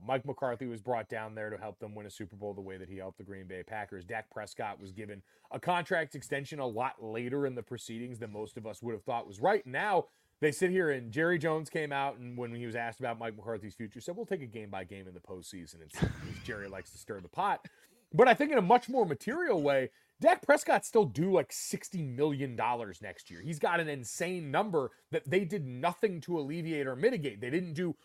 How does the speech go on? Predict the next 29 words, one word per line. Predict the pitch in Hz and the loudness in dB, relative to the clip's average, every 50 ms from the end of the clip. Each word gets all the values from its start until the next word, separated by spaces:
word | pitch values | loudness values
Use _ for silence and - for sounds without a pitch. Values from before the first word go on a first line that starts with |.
| - _ | -16 _
what | - 165 233 247 | 10 10 12 12
a | 220 | 12
lot | 190 180 202 233 | 8 6 4 4
of | 214 | 2
people | - 226 170 170 - | 2 0 0 0 2
thought | - 180 160 156 156 151 _ _ _ _ - 90 | 6 6 6 6 6 2 _ _ _ _ -6 -2
with | 127 139 143 | 0 0 0
a | 131 | 0
quarterback | - 143 139 143 139 127 131 131 127 - | 0 2 4 4 4 2 2 0 -2 -2
of | 143 120 | -6 -4
Dak's | 104 127 127 123 - | -4 -4 -4 -4 -6
caliber, | - - 113 110 117 127 131 160 151 | -8 -8 -6 -4 -4 -2 -2 -2 0
who | 139 135 | 0 -2
was | 120 113 92 90 - | -4 -4 -6 -8 -8
in | 151 151 151 151 | -8 -6 -4 -2
the | 147 143 | 0 0
M | 143 139 135 | 0 0 -2
V | 120 113 95 | -4 -8 -6
P | - 185 233 | -6 -4 -4
discussion | 254 254 - - 135 107 98 - 127 107 | -4 -6 -4 -4 -4 -4 -4 -8 -12 -6
for | - 131 120 | -4 -2 -2
a | |
large | 117 123 127 127 120 - | 0 0 0 0 -2 -4
portion | - - 131 123 110 - 117 107 | -4 -4 -4 -4 -4 -6 -12 -12
of | 104 | -12
this | 101 - - | -12 -10 -6
year, | 185 247 277 214 | -6 -2 0 0
which | 151 135 117 - - | 0 0 -2 -2 -4
is | 120 104 - | -6 -6 -8